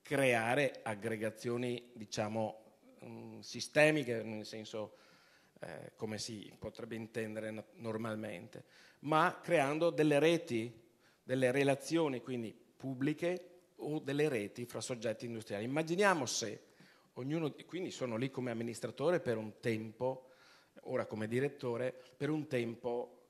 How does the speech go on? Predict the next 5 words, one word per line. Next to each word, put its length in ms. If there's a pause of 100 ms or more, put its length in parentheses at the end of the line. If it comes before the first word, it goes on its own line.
eh, 200
definito, 720
per 160
un 200
progetto, 840